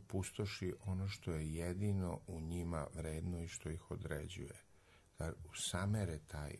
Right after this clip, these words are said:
odnos, da ne brkaju ono što čitava naša epoha šapuće nekad demonskim glasom,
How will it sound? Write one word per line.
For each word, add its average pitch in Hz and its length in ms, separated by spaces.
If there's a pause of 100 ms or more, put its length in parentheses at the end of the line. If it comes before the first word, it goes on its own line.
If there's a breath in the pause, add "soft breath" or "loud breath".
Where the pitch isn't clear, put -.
odnos, 78 640 (420 loud breath)
da 73 400 (400 loud breath)
ne 82 300
brkaju 98 720
ono 95 140
što - 220 (120)
čitava 107 400
naša 98 380
epoha 85 640 (400 loud breath)
šapuće 85 760 (500 loud breath)
nekad 87 340
demonskim 90 680
glasom, 85 600